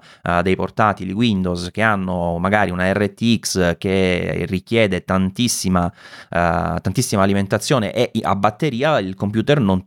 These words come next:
non ti dà le prestazioni che dà a, a, sotto alimentazione da corrente, perché a quel punto mi compro un fisso. Cioè, se io compro un portatile mi serve per utilizzarlo in mobilità, e, e se poi non ho, posso sfruttare le sue,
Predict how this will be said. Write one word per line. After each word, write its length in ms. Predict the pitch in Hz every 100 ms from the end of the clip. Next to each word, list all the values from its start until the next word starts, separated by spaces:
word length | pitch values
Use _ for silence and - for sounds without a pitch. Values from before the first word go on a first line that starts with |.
| -
non 360 | 101 92 101
ti 140 | 98 78
dà 180 | 90 127
le 140 | 123
prestazioni 580 | - - 98 - 90 113
che 160 | 92
dà 320 | 85 87 85 85
a, 340 | 80 87 85
a, 40 | 87
sotto 260 | - -
alimentazione 320 | 90 87 87 90
da 300 | - 87 85
corrente, 340 | 90 95 95
perché 320 | 87 - 95 - - -
a 100 | 104
quel 160 | 104
punto 320 | 95 101 101
mi 100 | 156
compro 300 | 120 87 85
un 60 | 87
fisso. 340 | - 113 -
Cioè, 100 | 85
se 60 | 90
io 80 | 101
compro 240 | 110 110
un 60 | 110
portatile 500 | 110 107 156 160 120
mi 100 | 95
serve 300 | 98 90 92
per 140 | 85
utilizzarlo 600 | 90 95 92 92 107 117
in 80 | 107
mobilità, 580 | 95 87 85 90 101 -
e, 140 | 92
e 140 | - 95
se 180 | - 107
poi 280 | - 131 95
non 180 | 92
ho, 100 | 98
posso 320 | 104 - 110 110
sfruttare 520 | - 110 - 110 90
le 120 | 87
sue, 280 | - 113